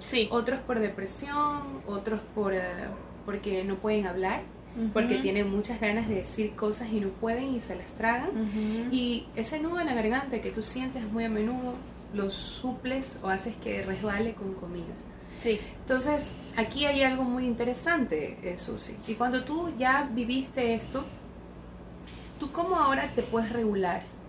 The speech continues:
Speaker 2: ¿Cómo te regulas?
Speaker 1: Pienso muy bien en lo que estoy haciendo.
Speaker 2: Ya.
Speaker 1: ¿Y cuál es la situación que quiero tapar con comida?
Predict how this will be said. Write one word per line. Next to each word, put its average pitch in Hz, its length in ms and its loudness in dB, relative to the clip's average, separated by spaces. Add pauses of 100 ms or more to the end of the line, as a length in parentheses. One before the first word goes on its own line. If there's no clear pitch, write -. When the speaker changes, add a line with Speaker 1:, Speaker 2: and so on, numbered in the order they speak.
(140)
Speaker 2:
¿Cómo 269 200 2
te 302 100 4
regulas? - 600 -2 (1500)
Speaker 1:
Pienso 285 260 6
muy 311 160 12
bien 294 220 8
en 294 60 10
lo 294 100 6
que 285 80 0
estoy 208 280 4
haciendo. 208 500 4 (720)
Speaker 2:
Ya. 180 200 -2
Speaker 1:
¿Y 240 140 4 (520)
cuál 262 280 8
es 311 80 6
la 320 100 8
situación 269 540 0
que 285 120 0
quiero 226 220 2
tapar 202 340 2
con 208 160 0
comida? 196 400 -2